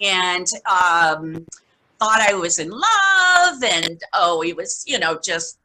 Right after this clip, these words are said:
beautiful and I've gotta marry him. And so the problem was, is I also didn't have any sense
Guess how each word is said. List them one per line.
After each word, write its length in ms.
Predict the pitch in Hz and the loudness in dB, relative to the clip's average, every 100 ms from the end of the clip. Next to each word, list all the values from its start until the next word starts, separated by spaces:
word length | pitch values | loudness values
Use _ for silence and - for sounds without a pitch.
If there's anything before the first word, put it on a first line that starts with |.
| _ | _
beautiful 1000 | - 339 427 415 392 381 381 370 349 349 330 | -10 0 2 2 0 -2 0 2 4 2 2
and 200 | 165 - - - _ _ | -2 -6 -16 -20 _ _
I've 280 | 202 196 175 | 0 0 0
gotta 200 | - 160 | -2 -2
marry 420 | 180 392 403 381 | 0 0 2 2
him. 500 | 359 359 359 349 349 | 2 2 2 2 2
And 220 | 262 170 165 | 0 -2 -4
so 640 | - 214 180 170 170 170 _ - _ | -4 0 2 2 0 -6 _ -20 _
the 80 | 214 | -10
problem 460 | - 403 403 277 | -4 0 0 0
was, 240 | 226 202 202 | -2 -2 -2
is 140 | 196 | -4
I 120 | 202 196 | -4 0
also 380 | 233 285 - 240 | 0 0 -2 -6
didn't 320 | 185 208 214 | -6 -8 -8
have 240 | 202 214 196 | -6 -6 -6
any 180 | 180 | -8
sense 560 | 175 - 214 196 185 - | -6 -4 -2 -4 -4 -8